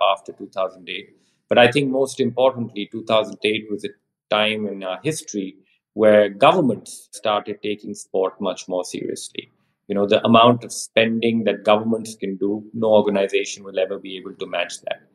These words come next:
And just the prioritization of sport, what we've seen over the last decade or even more, has been heartening to see. There is a way where we would be a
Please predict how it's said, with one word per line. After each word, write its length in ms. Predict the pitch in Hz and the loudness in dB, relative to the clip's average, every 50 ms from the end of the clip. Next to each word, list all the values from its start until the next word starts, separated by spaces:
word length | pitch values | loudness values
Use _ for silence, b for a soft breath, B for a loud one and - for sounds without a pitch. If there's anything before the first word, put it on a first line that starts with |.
| _ _ _ _ - | _ _ _ _ -2
And 200 | 113 110 107 107 | 0 0 0 0
just 240 | 120 127 123 - | 0 -2 -2 -2
the 80 | - - | -6 -8
prioritization 1400 | - - 123 113 107 104 104 110 - 120 110 104 - 135 127 123 117 98 95 117 117 113 - - - 117 113 107 - | 0 4 6 6 8 8 8 8 8 8 6 4 4 2 2 2 0 -2 -2 -2 -2 -2 -4 -6 -10 -10 -10 -10 -10
of 160 | - 98 - | -8 -8 -8
sport, 540 | - - - - _ 123 123 123 123 123 123 - | -10 -12 -16 -8 _ 0 2 4 4 2 0 -4
what 160 | - 113 101 - - | -8 -8 -8 -8 -8
we've 160 | 104 101 - | -10 -10 -10
seen 380 | - - - 127 123 120 117 120 | -12 -8 -2 0 0 0 0 -2
over 240 | 107 110 107 107 104 | -4 -4 -2 -2 -2
the 120 | - 92 | -2 -4
last 420 | 95 95 98 98 98 98 - - - - - | -2 0 2 4 4 2 2 -2 -10 -4 0
decade 440 | 113 120 120 120 120 113 101 98 | 2 2 2 2 2 2 2 2
or 180 | 92 90 87 - _ _ - | 0 -2 -4 -6 _ _ -10
even 340 | 107 107 104 104 95 92 101 | -8 -8 -6 -6 -6 2 6
more, 340 | 120 135 120 - - - - _ _ _ _ _ _ _ _ | 8 8 8 6 4 -2 -18 _ _ _ _ _ _ _ _
has 160 | - 107 107 | -4 -4 -2
been 180 | 98 107 107 101 | -2 -2 -2 -2
heartening 500 | 95 - 101 98 - - - 98 92 90 | 0 2 2 2 2 0 -4 -8 -10 -10
to 80 | - 85 | -12 -14
see. 340 | - - - 107 - - - _ _ _ _ _ _ - | -10 -6 -6 -6 -6 -8 -14 _ _ _ _ _ _ -4
There 140 | 113 110 110 | -2 0 0
is 240 | 110 110 110 - - | 0 -2 -4 -6 -6
a 60 | 110 | -6
way 280 | 104 101 107 107 110 120 | -4 -2 -2 0 0 0
where 460 | 120 120 - 104 101 104 104 101 101 | -2 -4 -4 -4 -2 -2 -2 -4 -6
we 140 | 107 104 104 | -12 -12 -10
would 220 | 110 110 107 107 | -10 -10 -8 -8
be 180 | 110 110 107 104 | -6 -2 0 2
a 120 | 98 95 | 2 2